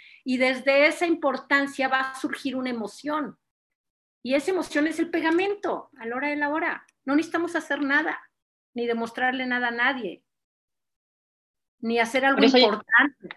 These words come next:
Speaker 1: por alguien.
Speaker 2: por eso yo creo que la vuelta más potente de todo esto es yo me importo. Cuando yo me importo, entonces uno, como dice Luisa, eh, entonces vemos el valor que tenemos en nosotros y podemos,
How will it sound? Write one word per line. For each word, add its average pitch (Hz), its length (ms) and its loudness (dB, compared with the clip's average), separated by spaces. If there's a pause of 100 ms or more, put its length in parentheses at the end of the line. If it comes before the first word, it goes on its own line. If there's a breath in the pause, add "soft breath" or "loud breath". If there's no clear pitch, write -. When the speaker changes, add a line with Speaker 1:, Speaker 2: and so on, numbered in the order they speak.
Speaker 1:
por 202 160 -2
alguien. 190 240 0
Speaker 2:
por 233 140 8
eso 254 160 6
yo 247 160 6
creo 254 300 6
que 226 120 2
la 208 120 4
vuelta 214 360 0
más 196 320 0 (120)
potente 180 480 -4
de 170 200 0
todo 175 280 4
esto 170 340 2
es 165 240 2
yo 160 160 2
me 165 100 -4
importo. 151 540 -4 (520)
Cuando 165 260 2
yo 185 200 6
me 208 100 6
importo, 208 600 6
entonces 175 400 2
uno, 180 280 2
como 165 180 0
dice 165 300 0
Luisa, 175 520 0 (420 loud breath)
eh, 160 360 2
entonces 160 320 -4
vemos 175 220 2
el 156 80 4
valor 180 340 6
que 202 100 2
tenemos 185 340 -4
en 180 80 -4
nosotros 202 600 2
y 165 140 -6
podemos, 165 840 0